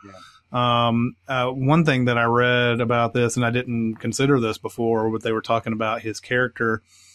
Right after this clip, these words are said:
Speaker 2: um, Daniel Plainview, um,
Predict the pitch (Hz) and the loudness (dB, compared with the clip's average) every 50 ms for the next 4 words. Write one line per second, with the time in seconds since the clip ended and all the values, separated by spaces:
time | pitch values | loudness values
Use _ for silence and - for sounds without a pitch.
0 | _ _ _ - 120 110 107 107 104 107 107 104 117 123 120 123 120 123 123 120 | _ _ _ -4 -2 -2 -2 -2 -2 -4 -6 -8 -6 -4 -2 -2 0 0 0 -2
1 | 117 - 123 127 127 127 127 123 117 113 110 110 113 113 - _ _ _ - - | -2 -2 0 0 2 2 2 2 2 2 2 2 0 0 -2 _ _ _ -16 -16
2 | - _ _ _ - 135 123 120 117 117 113 113 113 110 120 120 | -16 _ _ _ -4 -2 0 2 2 2 2 2 0 0 -2 -4